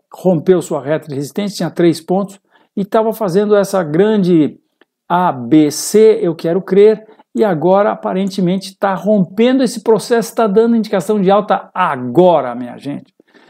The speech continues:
Então, é ficar de olho, acho que nós provavelmente vamos tá soltando recomendação de compra de Waves também.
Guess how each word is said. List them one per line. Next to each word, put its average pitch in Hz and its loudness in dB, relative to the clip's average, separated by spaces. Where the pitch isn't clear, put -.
Então, 175 0
é 160 0
ficar 165 -2
de 131 -6
olho, 156 0
acho 147 -6
que 165 -8
nós 156 -8
provavelmente 147 -4
vamos 147 -8
tá 147 -6
soltando 147 -6
recomendação 139 -6
de 127 -6
compra 151 -8
de 139 -4
Waves 139 -2
também. 131 -4